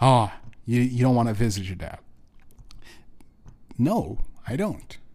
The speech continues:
I don't. And it's kinda fucking obvious why. You made it kinda obvious why. You laid out every single thing that you've been holding in for years.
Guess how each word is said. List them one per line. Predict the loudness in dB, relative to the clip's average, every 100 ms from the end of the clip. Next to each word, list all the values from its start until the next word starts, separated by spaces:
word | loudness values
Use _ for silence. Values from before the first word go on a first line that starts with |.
| -20 -20 -20 -20 _ _ -12
I | -8
don't. | -4 -4 -2 -4 -6 -18 -20 -20 -20 -20 -20 -20 -20 _ _ _ _ _ -20 -20 -20 -20 -2
And | 0
it's | 0
kinda | 0 -2 0
fucking | 0 0 -2 0
obvious | 0 0 -2 4 6
why. | 6 4 -6 -12 -12 -14 -16 -18 -10
You | 4 6
made | 6 4
it | -2 -4
kinda | -4 -2 0
obvious | 4 4 2 -6 -4
why. | -4 -6 -10 -12 -10 -4
You | 0
laid | 0 2 0 0
out | -2 -6 -12 -16 -4
every | 0 2 2 0
single | 0 -2 -2
thing | -6 -2 -2
that | -2 -4
you've | -6
been | -4 -4
holding | -4 0 0 2 -2
in | -4 -6 -10 -12
for | -4 -4
years. | -2 -2 -2 -4 -14 -14